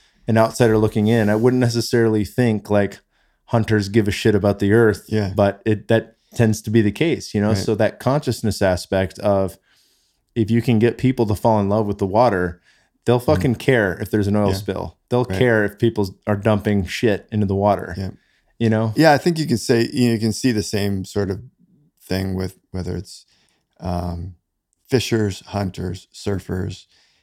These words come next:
Speaker 2: You're in, if you're in contact with it, if you're, if you're out there and your life depends on your relationship with nature, then that generally will create a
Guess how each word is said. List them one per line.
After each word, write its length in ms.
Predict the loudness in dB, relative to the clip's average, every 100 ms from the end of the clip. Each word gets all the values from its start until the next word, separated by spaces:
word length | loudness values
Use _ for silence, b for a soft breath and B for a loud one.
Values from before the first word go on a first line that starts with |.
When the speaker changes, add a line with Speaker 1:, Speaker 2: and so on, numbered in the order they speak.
| _
Speaker 2:
You're 180 | -2 0
in, 120 | 0
if 120 | -2 -2
you're 120 | 0
in 100 | -2
contact 540 | -2 -4 -2 -6 -6
with 180 | -8 -8
it, 200 | -8 -12 _ -14
if 160 | -10
you're, 300 | -6 -6 -8 -14 _
if 140 | -18 -14
you're 160 | -12 -6
out 280 | -6 -6 -10
there 440 | -8 -6 -8 -10 _ _ _ _ _ -8
and 180 | -4 -4
your 100 | -2
life 240 | -2 -4
depends 460 | -8 -6 -6 -4 -6
on 500 | -6 -6 -6 -8 -12 _ _ _ _
your 240 | -6 -4
relationship 680 | -2 -4 -4 -6 -8 -8 -10 _ _ _ _ -10
with 160 | -8
nature, 580 | -2 -2 -2 -6 -6 -10 _ _ _ _ _ -6
then 460 | -2 0 0 -4 -10 -14
that 380 | -6 -4 -4 -4
generally 800 | 0 2 2 0 0 -2 -2 -4
will 320 | -8 -8 -10
create 300 | -6 -4 -4
a 120 | -6